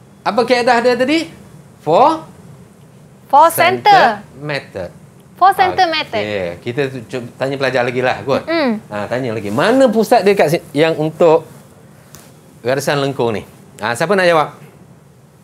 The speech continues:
Speaker 1: Alia.
Speaker 2: Alia, mana pusat lengkungnya?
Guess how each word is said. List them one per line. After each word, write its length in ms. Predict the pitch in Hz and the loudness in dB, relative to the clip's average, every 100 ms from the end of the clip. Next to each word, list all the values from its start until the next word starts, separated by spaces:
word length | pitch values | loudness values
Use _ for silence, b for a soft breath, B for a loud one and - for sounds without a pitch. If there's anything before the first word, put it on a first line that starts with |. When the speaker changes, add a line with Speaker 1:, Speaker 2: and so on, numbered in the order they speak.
| _ - _ - _ _ _ - _ _ _ _ | _ -20 _ -20 _ _ _ -20 _ _ _ _
Speaker 1:
Alia. 400 | 135 190 143 90 - - - - - _ _ | -6 -2 -2 -4 -12 -20 -20 -20 -20 _ _
Speaker 2:
Alia, 400 | 269 330 403 427 392 254 190 | -4 0 2 4 4 2 -2
mana 340 | 233 320 403 | -4 -4 -2
pusat 320 | 381 370 370 349 | -2 -2 -2 -2
lengkungnya? 680 | 370 359 440 466 370 220 | -2 -2 -2 0 -2 -4